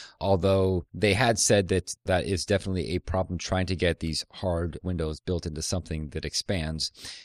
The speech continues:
And so I don't think it's very likely. Like, if this thing ever flies, I don't think it's gonna have windows, but that would be very cool. Uh, but for the time being, they just have these big T V screens,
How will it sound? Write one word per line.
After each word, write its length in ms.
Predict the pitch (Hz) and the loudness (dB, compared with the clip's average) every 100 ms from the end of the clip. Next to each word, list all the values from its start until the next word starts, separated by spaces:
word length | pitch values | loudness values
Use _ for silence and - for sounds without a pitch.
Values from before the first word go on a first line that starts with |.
| - | -10
And 240 | 82 82 80 | -4 -2 -2
so 260 | 87 82 - - | -2 -2 -4 2
I 100 | 117 | 4
don't 180 | 131 | 4
think 160 | - 107 | 0 0
it's 320 | 101 - - - | 0 -2 -4 -6
very 160 | 90 82 | -6 -6
likely. 680 | 76 80 90 - 107 107 - | -2 -2 -2 0 -2 -2 -4
Like, 200 | 87 - | -4 -2
if 100 | 120 | 0
this 160 | 175 - | 0 2
thing 160 | 147 | 2
ever 140 | 113 87 | 2 0
flies, 380 | - 95 87 73 | 0 0 2 0
I 40 | 101 | -4
don't 140 | 92 | -2
think 100 | 92 | -2
it's 80 | 87 | -4
gonna 140 | - 71 | -4 -6
have 200 | 80 80 | -6 -6
windows, 260 | 78 87 87 | -4 -2 2
but 280 | 98 80 | 2 2
that 120 | - 80 | -2 -4
would 80 | 76 | -2
be 60 | |
very 200 | 76 76 | -2 -4
cool. 300 | 69 - 76 - - - - - | -4 -6 -6 -8 -14 -18 -16 -4
Uh, 140 | 78 | -2
but 200 | 80 104 92 | 2 2 2
for 100 | 98 | 0
the 60 | |
time 260 | 98 98 87 | 0 2 2
being, 220 | 92 87 | 0 0
they 120 | 85 | 0
just 160 | 82 - | 0 -2
have 120 | 87 | -2
these 160 | 76 73 | -4 -6
big 260 | 80 71 | -6 -8
T 140 | - 87 | -8 -8
V 100 | 82 | -6
screens, 580 | - - 73 71 - | -6 -6 -6 -6 -10